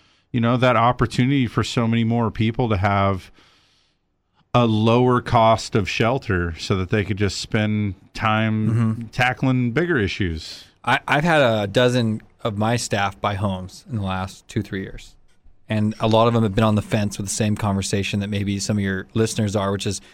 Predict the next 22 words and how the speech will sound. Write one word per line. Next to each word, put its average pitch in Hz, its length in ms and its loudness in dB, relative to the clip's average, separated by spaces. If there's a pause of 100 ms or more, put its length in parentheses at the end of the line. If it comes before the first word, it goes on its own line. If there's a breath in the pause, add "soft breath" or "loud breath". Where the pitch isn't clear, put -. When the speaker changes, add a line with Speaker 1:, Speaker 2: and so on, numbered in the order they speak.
(100 soft breath)
Speaker 2:
"Should 127 220 0
I, 110 80 2
shouldn't 113 320 0
I? 104 200 0
Is 101 100 -2
it 101 80 -6
going 107 200 0
up? 101 160 -2
Is 101 80 0
it 104 60 -2
going 101 240 0
down? 101 400 -2
What 104 160 -4
should - 160 -6
I 101 60 -4
do?" 101 340 -4 (380 loud breath)
And 113 100 0
I, 165 160 4 (100)
my 123 220 2
advice 117 400 2
to 117 60 -2
them 107 320 -2